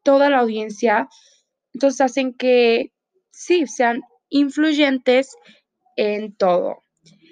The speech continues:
Existen muchas categorías, pero las más exitosas son de videojuegos, ya sean gamers, de humor,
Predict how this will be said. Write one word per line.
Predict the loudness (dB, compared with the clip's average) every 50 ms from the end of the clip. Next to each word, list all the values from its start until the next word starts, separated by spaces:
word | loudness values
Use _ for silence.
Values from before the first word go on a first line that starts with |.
| -20 _ _
Existen | -14 -2 -2 -2 0 0 0 -2 -2 -4 -8 _ _
muchas | -4 -2 0 2 0 0 0 -4 -6 -8 _ _ _ _ _ _ _ _
categorías, | -8 -8 -2 0 2 2 2 0 -2 -2 -2 -2 -2 -2 -6 -6 _
pero | -4 -4 -4 -4 -8 -10
las | -8 -8 -8 -8 -8 -6 -6
más | -4 -2 -2 -4 -6 -8
exitosas | -14 -12 -12 -14 -10 -4 -4 -4 -4 -2 -4 -4 -4 -4
son | -6 -6 -6 -6 -6 -8 -12 -14 _ _ _ _ _ _ _ -2
de | 0 0
videojuegos, | 0 0 -2 -4 -4 0 0 0 2 2 2 2 2 2 2 0 -2 _ _
ya | -12 -10 -10 -8
sean | -6 -6 -6 -6 -6 -2
gamers, | -2 0 0 0 -2 -2 -2 -2 -2 -4 -8 _ _ _ _ _ _ _
de | -6 -6 -4
humor, | -4 -4 -4 -2 0 0 0 -2 -2 -4 -8